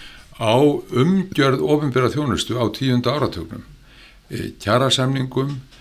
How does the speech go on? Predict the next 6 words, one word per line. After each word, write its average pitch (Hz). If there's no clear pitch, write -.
eh, 95
afstöðunni 120
til 120
opinbers 107
reksturs 104
almenns, 101